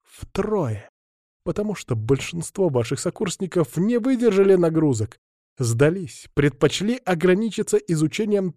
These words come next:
только коротких заклинаний". Учитель стер со лба крупные капли влаги, произнес: "О коротких заклинаниях и принципах их создания мы поговорим в другой раз.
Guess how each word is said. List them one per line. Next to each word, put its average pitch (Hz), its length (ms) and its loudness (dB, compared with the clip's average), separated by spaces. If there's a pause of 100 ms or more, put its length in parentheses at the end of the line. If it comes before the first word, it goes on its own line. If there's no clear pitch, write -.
только 196 420 0
коротких 117 600 -2
заклинаний". 101 720 -6 (1000)
Учитель 117 420 -2
стер 120 280 0
со 120 140 -4
лба 120 280 0
крупные 147 420 -4
капли 110 320 -6
влаги, 113 400 -8 (160)
произнес: 120 680 -6 (880)
"О 151 140 4
коротких 185 500 6
заклинаниях 180 680 4
и 175 60 4
принципах 151 560 0
их 123 120 -4
создания 147 560 2
мы 214 140 4
поговорим 160 420 4
в 131 60 -8
другой 120 300 0
раз. - 360 -10